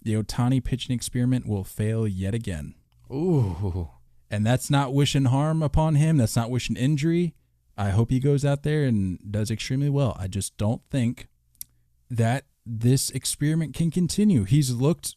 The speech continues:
Speaker 1: he's looked good this spring, generally speaking. I just don't think it pans out, especially coming off of a, of a shortened twenty twenty season. And I know they're gonna be on top of his innings and all that. I'm just
Speaker 2: Mm-hmm.
Speaker 1: saying, I don't feel good about it,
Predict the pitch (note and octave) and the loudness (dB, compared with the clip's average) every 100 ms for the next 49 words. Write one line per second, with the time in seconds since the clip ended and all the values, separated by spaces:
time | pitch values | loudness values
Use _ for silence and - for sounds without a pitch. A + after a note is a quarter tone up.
0 | _ A2+ D3+ B2+ C3 E3 - C3+ B2+ E3 | _ -2 -2 0 0 0 0 0 4 4
1 | C3+ A2 A#2+ - C3 B2 G2+ B2 A#2 A2+ | 2 0 -2 -2 0 0 0 -2 -2 0
2 | A2 A2+ A#2+ A#2 - B2 C#3 F#2+ F#2+ A#2 | 2 2 2 0 0 -2 -2 -4 -6 -8
3 | _ _ _ - A2 G2 A2+ G2+ G2+ G2+ | _ _ _ -4 -2 0 0 -2 -2 -2
4 | F2+ G#2+ - - F2+ G#2+ - G2+ - - | -2 -4 -8 -6 -4 -6 -8 -10 -8 -6
5 | F2 G#2+ A#2+ F3 G#3 - _ _ _ - | -2 -2 0 -2 -4 -8 _ _ _ -4
6 | A2 - G#2 G#2+ B2+ A#2 A#2+ B2+ B2 B2 | -2 -2 -6 -6 -4 -2 0 2 2 0
7 | A#2+ B2 A2+ - - G#2+ G#2 - A2 A2 | 0 0 -2 -8 -6 -2 -2 -2 -2 0
8 | B2+ - A#2 B2+ - D#3+ F3 - E2 - | -2 0 0 0 -2 -4 -4 -6 -10 -12
9 | A#1 - - B2+ D#3+ F3 D#3 D3+ C#3 C3+ | -16 -10 -2 0 2 4 4 4 2 2
10 | C3 C#3 C#3 C3 B2+ B2+ B2 A#2 G2 G2 | 2 2 0 0 0 0 0 2 0 2
11 | G2 G2 F#2+ F#2+ F#2+ - G2+ G#2 A#2 G2 | 0 0 -2 -2 -4 -6 -6 -4 -4 -4
12 | F#2+ F2+ F2 - _ _ _ - F#2+ G2 | -4 -4 -4 -8 _ _ _ -6 -2 0
13 | F#2 G#2+ G#2 C3+ A#2 E2+ C#2 | 0 0 0 -2 -2 -6 -8